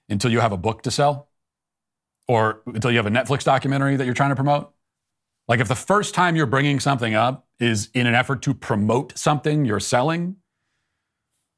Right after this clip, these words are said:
then we are going to automatically dismiss your claim. Even if it's true. I mean, we can't know so long ago. That's part of the problem waiting so long. We can't know if it's true or not. And so there's no way for us to know. He said, she said type of thing.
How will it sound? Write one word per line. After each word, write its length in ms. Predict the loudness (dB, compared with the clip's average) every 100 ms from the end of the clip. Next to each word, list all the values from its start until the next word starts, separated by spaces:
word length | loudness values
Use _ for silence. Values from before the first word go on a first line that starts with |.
| _ _ _ _ _ _
then 220 | 0 2 2
we 120 | 2
are 80 | 2
going 180 | 2 0
to 140 | 0
automatically 640 | 2 2 2 0 -2 -4 -4
dismiss 400 | -4 -6 -6 -8
your 80 |
claim. 300 | -10 -12 -14 -20 _ _ _ _ _ _ _ _ _ 0
Even 200 | 2 4
if 60 |
it's 140 | 0 -2
true. 260 | -2 0
I 60 | 0
mean, 120 | 2
we 100 | 2
can't 280 | 2 0 2
know 280 | 2 2 0
so 160 | -4
long 240 | 0 2 0
ago. 260 | -4 -2
That's 120 | -2 0
part 140 | -2
of 60 | 0
the 40 |
problem 280 | 2 0 0
waiting 260 | 0 0
so 120 | -2 -6
long. 300 | -10 -12 -14 _ _ _
We 140 | -2 0
can't 260 | 0 0
know 240 | 2 2 2
if 60 |
it's 120 | -2 -4
true 140 | -2
or 80 | -2
not. 280 | -6 -10 -12 _ _ _ -6
And 80 | -4
so 60 |
there's 120 | 0
no 140 | 2 2
way 120 | 2
for 140 | 2
us 140 | -2 -2
to 80 | -8
know. 340 | -6 -6 -8 _ _ _ _ -2
He 120 | 0
said, 220 | 2 0
she 120 | -2
said 200 | -2 -2
type 160 | -4 -6
of 60 |
thing. 340 | -6 -8 -8